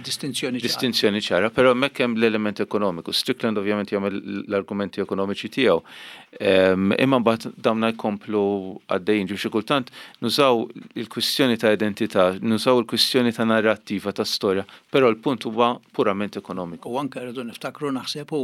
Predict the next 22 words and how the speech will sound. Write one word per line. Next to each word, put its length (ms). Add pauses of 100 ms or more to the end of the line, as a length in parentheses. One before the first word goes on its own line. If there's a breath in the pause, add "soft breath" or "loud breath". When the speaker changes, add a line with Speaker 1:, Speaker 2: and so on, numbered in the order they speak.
(140)
Speaker 1:
eh, 400
li 160 (640 loud breath)
l-emigrazzjoni 1080
kienet 300
pjaga 400
kbira, 540 (260)
eh, 340
fis-seklu 520
li 160
għadda, 360 (120)
Speaker 2:
Ekku. 240
Speaker 1:
sa, 220
sa 140
l-indipendenza 840
żgur, 380 (480 loud breath)
u, 260
u 120
ma 120
stajniex 400
naħarbu 380 (100)
għax 240
kienu, 220